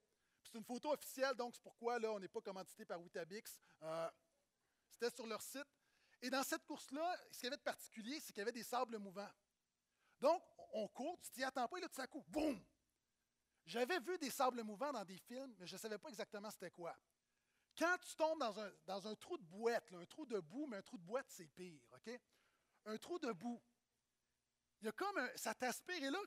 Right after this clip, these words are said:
quand tu veux sortir, tu descends, tu descends, tu descends. Et certains trous, c'est impossible de t'en sortir seul.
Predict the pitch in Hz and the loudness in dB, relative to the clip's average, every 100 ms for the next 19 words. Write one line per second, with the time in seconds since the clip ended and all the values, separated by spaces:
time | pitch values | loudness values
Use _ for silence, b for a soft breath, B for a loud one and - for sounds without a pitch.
0 | - 349 - - 208 302 - 339 - - | 0 -2 -2 -8 -4 -4 0 -2 -2 -2
1 | 339 339 262 - - 196 254 - 320 - | 0 0 -2 -10 -4 0 0 2 0 0
2 | 190 240 269 269 190 208 - 208 - _ | -6 -4 -4 -6 -8 -10 -8 -10 -10 _
3 | _ b b b b b b 233 - 247 | _ b b b b b b -2 4 4
4 | - 359 302 - 269 330 240 - 285 - | 4 2 2 0 -2 -2 -2 -2 -2 0
5 | - 269 208 202 190 196 - 180 - 160 | -2 -2 -8 -8 -8 -10 -10 -10 -10 -12